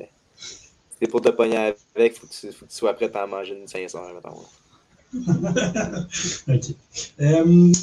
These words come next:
Speaker 2: la date limite des transactions vient de se terminer. Fait que, mettons, je te dis entre Savoie, Philippe Bourdage ou Ty Higgins, lequel t'es le plus, euh, excité de voir arriver avec les Huskies ?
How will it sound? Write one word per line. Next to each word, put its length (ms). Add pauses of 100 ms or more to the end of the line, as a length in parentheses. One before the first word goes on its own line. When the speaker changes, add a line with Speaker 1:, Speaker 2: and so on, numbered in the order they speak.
(100)
Speaker 2:
la 200
date 280
limite 400
des 100
transactions 560
vient 140
de 40
se 120
terminer. 560
Fait 180
que, 60
mettons, 260
je 80
te 60
dis 160
entre 180
Savoie, 640 (100)
Philippe 400
Bourdage 760 (140)
ou 300 (180)
Ty 380
Higgins, 380 (440)
lequel 380
t'es 140
le 160
plus, 380
euh, 260
excité 500
de 60
voir 280
arriver 280
avec 160
les 80
Huskies ? 340